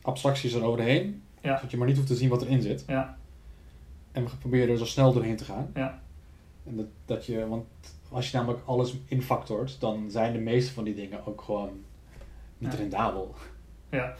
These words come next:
Speaker 2: dus hier is, hij schrijft in een, eh, best wel een aardig artikel, dat ook Love Your Monsters heet. Ehm, If God has not abandoned his creation, has sent his son to redeem it, "Why do you, a human, a creature,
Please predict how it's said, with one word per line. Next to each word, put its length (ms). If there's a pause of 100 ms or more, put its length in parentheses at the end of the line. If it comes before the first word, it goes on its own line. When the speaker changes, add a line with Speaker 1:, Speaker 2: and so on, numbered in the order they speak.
(120)
Speaker 2:
dus 120
hier 100
is, 140
hij 160
schrijft 360
in 100
een, 180
eh, 180
best 160
wel 100
een 60
aardig 240
artikel, 520
dat 160
ook 140
Love 140
Your 160
Monsters 320
heet. 260 (600)
Ehm, 420 (1700)
If 200
God 260
has 140
not 180
abandoned 400
his 180
creation, 420
has 220
sent 220
his 200
son 180
to 120
redeem 360
it, 200 (280)
"Why 140
do 60
you, 380
a 120
human, 420 (100)
a 60
creature, 480